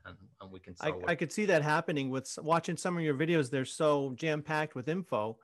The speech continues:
Speaker 2: that at first you could say, "All right, I'm gonna learn this." a-, and then after a while you go, "Oh, I, I got a headache. This is a lot."
Speaker 1: <laughs> That actually happened. Uh, that's unbelievable, this thing that happened. So I, my first YouTube video was a f-, real estate S E O.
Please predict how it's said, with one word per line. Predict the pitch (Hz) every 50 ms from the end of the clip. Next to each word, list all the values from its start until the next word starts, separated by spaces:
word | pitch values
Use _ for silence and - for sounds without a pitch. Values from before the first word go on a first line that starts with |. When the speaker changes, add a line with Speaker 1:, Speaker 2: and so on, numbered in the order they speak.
| _ _ _ _ _ _ _ _ -
Speaker 2:
that | 139 135
at | 139 139
first | - 175 175 165 -
you | 170
could | 143 151 143 -
say, | 139 131 143
"All | 165
right, | 180 147 135
I'm | 135 151
gonna | 147 139 131
learn | 135 151 170 165
this." | 139 123 131 127 - -
a-, | 139 120 131 127 113
and | 131 131
then | 127 139 143 139 135 131
after | 131 127 135 - -
a | 131
while | 127 135 147 143 131
you | 123 117
go, | - 123 117 117 117
"Oh, | 127 123 107 - _ _ _ _ _ _ - - - _ -
I, | 131 135 - -
I | - 139 135
got | 151 139 127
a | 123
headache. | 151 185 214 - - -
This | 139 135 147 151 139 -
is | 156 123 139
a |
lot." | 131 139 160 160 135 147 - - - - - -
Speaker 1:
<laughs> | - 151 - - 220 220 196 - -
That | 123 143 165 175 180
actually | 190 196 190 - 190 165 147
happened. | 143 170 175 170 170 156 151 147
Uh, | 143 139 139 135 131 120 - -
that's | - 143 160 -
unbelievable, | 147 165 180 202 185 156 147 160 160 135 123
this | 123 123 -
thing | - 143 135
that | 131 113
happened. | 120 131 123 - 120 107 107
So | - 135 123 117 - - - - - - -
I, | 127 139 143 147 147 147 - -
my | 139 143 139
first | 139 143 - 175 180 202 208 202 - - - _ - - _ _ - - 160
YouTube | 151 160 160 170 156
video | 143 147 156 160 175 180
was | 165 147 135 135 - - - - -
a | 120
f-, | 127 - - - _ _ - 95 104 95 85 _ _ _ _ _ -
real | - 135 165 196 190 170
estate | 156 160 - - 143 139 139 135 -
S | 131 123 - -
E | 123 110
O. | 98 92 90 90